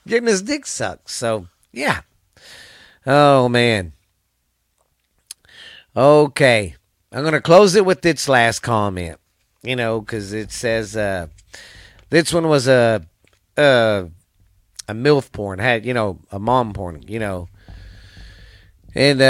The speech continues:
it says, uh, "Hey, yo, who wants to fuck my mom?"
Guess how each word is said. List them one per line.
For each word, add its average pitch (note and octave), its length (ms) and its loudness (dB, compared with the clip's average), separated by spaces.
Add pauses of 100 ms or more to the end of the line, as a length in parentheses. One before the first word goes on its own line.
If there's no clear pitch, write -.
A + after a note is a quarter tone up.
(140)
it C#3 140 2
says, C3+ 580 4
uh, A#2 520 2 (400)
"Hey, D3+ 300 2
yo, B2+ 540 4 (600)
who D3+ 140 2
wants E3+ 200 -2
to C3 100 -12
fuck E3 320 2
my C#3 160 0
mom?" B2+ 520 0